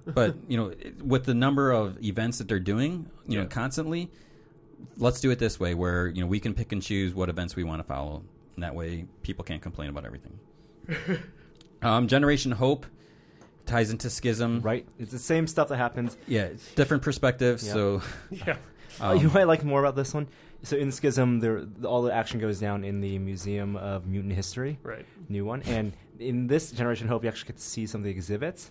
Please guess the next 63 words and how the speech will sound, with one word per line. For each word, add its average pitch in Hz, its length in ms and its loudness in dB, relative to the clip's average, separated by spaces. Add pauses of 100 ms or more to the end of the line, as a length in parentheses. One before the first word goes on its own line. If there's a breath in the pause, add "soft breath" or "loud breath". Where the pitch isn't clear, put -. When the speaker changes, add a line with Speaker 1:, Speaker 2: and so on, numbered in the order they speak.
(160 loud breath)
Speaker 2:
Mm-hmm. 107 200 -8
Speaker 3:
Like, - 100 2
Speaker 1:
Yeah. 151 60 2
Speaker 3:
would 285 80 -2
they 302 80 2
really 254 240 10
have 143 240 8
this 139 300 4 (280 soft breath)
in 139 160 -4
a - 20 0
Museum 131 460 6
of 120 60 2
Mutant 123 220 6
History? 127 360 4
Speaker 1:
<laughs> 123 80 6
Speaker 3:
Like, 120 220 4
alternate 147 500 6
timelines 135 840 8
room 139 220 8
Speaker 1:
Yeah, 143 240 8
that's 143 200 4
Speaker 3:
and, 131 60 2
like, 131 140 8
Speaker 1:
kinda 123 180 2
weird. 117 300 0
Speaker 3:
bus 143 380 8
of 131 280 2
Cable 139 680 8
and, 123 340 6 (240 loud breath)
and 127 240 4
Bishop? 151 520 8
Like, 127 260 6 (520 soft breath)
Speaker 1:
Well, - 100 -2
I 208 40 2
could 240 100 -2
see 302 120 -2
them 165 260 2
because 135 240 -2
they 131 140 4
actually 127 320 -4
came 123 240 -6
into 127 220 -4
our 104 120 -6
timeline, 101 520 -10
but, 85 100 -10
like, 117 160 -10
Rachel 135 260 -8
Summers 123 420 -8
was - 140 -16
never 113 140 -14
Speaker 3:
Oh, 104 60 -12
Speaker 1:
really, 180 260 -2
Speaker 3:
she, 190 80 -2
with, 175 340 0
Speaker 1:
I 139 60 0
mean, 139 100 2
like, 127 140 0
she 160 140 4
Speaker 3:
like, 127 100 -2
Speaker 1:
was, 147 260 2
but 160 120 -2
Speaker 3:
what? 254 240 2
Like, 185 260 2